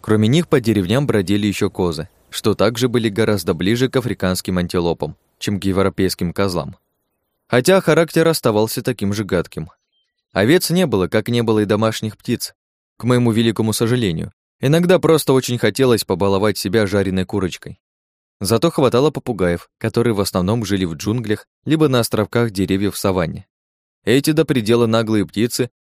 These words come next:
разведав наши поля, стали усиленно их осваивать, прилетая на них не работать и пахать, а клевать и уничтожать выращенный нами с большим трудом урожай.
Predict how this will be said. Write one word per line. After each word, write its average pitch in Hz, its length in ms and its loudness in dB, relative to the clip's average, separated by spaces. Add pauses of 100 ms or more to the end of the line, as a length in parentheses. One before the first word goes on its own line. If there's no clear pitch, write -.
(160)
разведав 123 500 2
наши 107 260 -2
поля, 98 420 0
стали 180 300 2
усиленно 127 460 0
их 120 140 -2
осваивать, 92 580 0 (220)
прилетая 107 520 2
на 101 100 0
них 101 200 -2
не 104 140 0
работать 98 500 0
и 90 40 -4
пахать, 87 420 -2 (260)
а 113 140 -2
клевать 107 500 2 (240)
и 120 80 0
уничтожать 123 640 0
выращенный 127 500 0
нами 131 260 2
с 123 80 -2
большим 123 360 0
трудом 127 320 2
урожай. 127 480 0